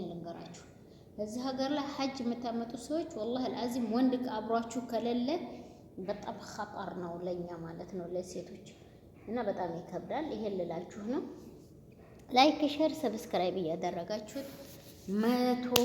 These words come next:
ሺህ፣ መቶ ሺህ፣ መቶ ሺህ አስገቡ። እንግዲህ ይሄን ይመስላል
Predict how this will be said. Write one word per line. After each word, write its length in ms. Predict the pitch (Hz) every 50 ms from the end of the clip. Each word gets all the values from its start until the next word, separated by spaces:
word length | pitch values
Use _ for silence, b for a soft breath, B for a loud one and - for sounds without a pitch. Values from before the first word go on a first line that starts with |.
| 247 247 247 240
ሺህ፣ 300 | 247 247 247 247 247 240 202 185 180 180
መቶ 440 | 190 214 220 220 220 214 214 - 220 214 214 220 226 226
ሺህ፣ 280 | 226 - - 233 226 202 180 175
መቶ 380 | 180 196 208 208 208 202 - - 226 208
ሺህ 200 | 208 214 208 -
አስገቡ። 380 | 208 208 - - - 190 185 - - - - - - - - - _ _ - b b b b b b b b -
እንግዲህ 360 | 196 190 196 190 202 196 196 - -
ይሄን 300 | - 202 202 202 208 208 196
ይመስላል 520 | 196 190 190 185 190 208 208 202 196